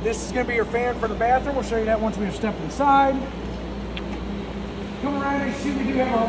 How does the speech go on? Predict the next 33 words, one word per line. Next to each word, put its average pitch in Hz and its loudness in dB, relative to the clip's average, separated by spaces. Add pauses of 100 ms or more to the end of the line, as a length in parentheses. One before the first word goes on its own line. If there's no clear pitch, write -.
awning 247 4 (100)
open. 294 2 (1500)
It 240 2
is 277 0
one 269 2
thing 277 4
to 254 2
recommend 254 4
it 269 2
that 240 2
you 240 2
should 208 -2
never 254 2
leave 262 0
the 208 -2
camper 254 4 (600)
unattended, 262 6
or 208 6
if 196 2
you're 226 0
going 285 6
to 254 2
leave 262 4
your 233 0
camper 240 2
unattended, 233 4
you 208 -2
should 190 -2
always 220 4
bring 220 2
your 196 2
awning 185 4
in. 240 6